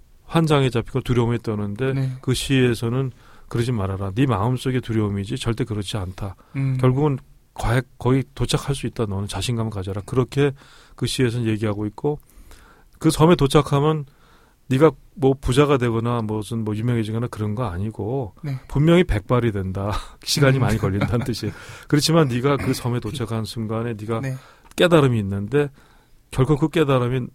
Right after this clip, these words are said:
Speaker 1: 그 배반하지 않는 깨달음이다.
Speaker 2: 음.
Speaker 1: 그러니까 그 여행이 길기를 기도하라. 그리고
Speaker 2: 네.
Speaker 1: 그런 얘기가 있어서 그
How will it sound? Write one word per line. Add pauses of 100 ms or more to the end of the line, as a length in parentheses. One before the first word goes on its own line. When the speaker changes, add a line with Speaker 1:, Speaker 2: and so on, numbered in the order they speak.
(160)
Speaker 1:
그
배반하지
않는
깨달음이다. (200)
Speaker 2:
음.
Speaker 1:
그러니까
그
여행이
길기를
기도하라. (400)
그리고
Speaker 2:
네. (520)
Speaker 1:
그런
얘기가
있어서 (600)
그